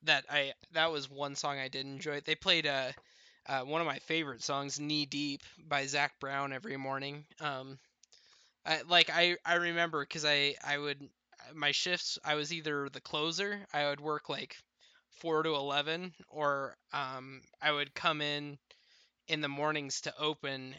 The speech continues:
and I'd work, like, five thirty to noon. Um, and it was, like, every morning at, like, six thirty,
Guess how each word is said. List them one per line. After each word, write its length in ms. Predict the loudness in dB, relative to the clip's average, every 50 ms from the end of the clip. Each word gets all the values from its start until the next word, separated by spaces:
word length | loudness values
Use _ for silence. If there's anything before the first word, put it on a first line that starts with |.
| -10
and 120 | -4 -2 0
I'd 140 | -2 -2
work, 360 | -2 -4 -4 -4 -4 -6 -6 -4
like, 340 | -2 -2 -2 -2 -6 -8 -18 -18 -20
five 380 | -8 0 2 2 4 2 2 -2
thirty 360 | -4 -4 -2 0 0 0 -2
to 120 | -2 -4 -8 -6
noon. 420 | -6 -4 -4 -4 -6 -10 -12 -14 _ _ _ -20 -20 -20 -20 -20 -20 -20 -20 -20 -14 -4
Um, 320 | 0 2 2 2 2 -2 -6 -12 _ -6
and 380 | -4 -2 -2 -2 -2 -4 -8 -14 -14 -12
it 160 | -8 -8 -6 -6
was, 180 | -6 -6 -4
like, 220 | -2 -4 -4 -4 -4
every 300 | -2 -2 -2 0 0 -2
morning 480 | -2 -2 0 0 0 0 -2 -2 -2 -4
at, 160 | -4 -6 -6
like, 320 | -6 -6 -6 -6 -10 -16 -20 _ _ _ _ _ _ _ -16
six 480 | -12 -8 -6 -4 -4 -2 -2 -4 -4 -2
thirty, 580 | 0 0 2 2 0 -2 -4 -6 -8 -10 -14